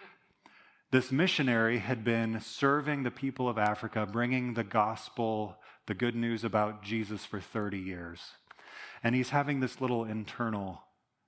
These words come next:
dialogue. He says, "Why does the president who shot a few animals get all this praise? I've been giving my life for Jesus for thirty years, and I come home and nobody even notices."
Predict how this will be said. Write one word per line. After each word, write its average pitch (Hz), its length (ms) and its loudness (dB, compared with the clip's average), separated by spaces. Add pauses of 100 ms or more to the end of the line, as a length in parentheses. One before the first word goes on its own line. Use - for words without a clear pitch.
(280)
dialogue. 90 600 0 (180)
He 110 80 -4
says, 104 380 -4
"Why 131 1200 -6 (420)
does 98 400 -4
the - 80 -12
president 120 680 -2
who 101 360 -8 (140)
shot 117 480 0
a - 20 -4
few 120 260 -6
animals 110 480 -4
get 98 140 -10
all 104 220 -4
this 120 180 -4
praise? 107 500 -2
I've 98 200 -6
been 101 160 -4
giving 113 240 -2
my 110 160 -4
life 101 480 -2 (280)
for 117 380 0
Jesus 107 460 -4
for - 180 -12
thirty 101 400 -6
years, 98 540 -4 (280)
and 95 140 -6
I 113 140 2
come 113 260 -4
home 101 460 -6
and 87 180 -12
nobody 95 580 -8
even 90 340 -14
notices." - 640 -16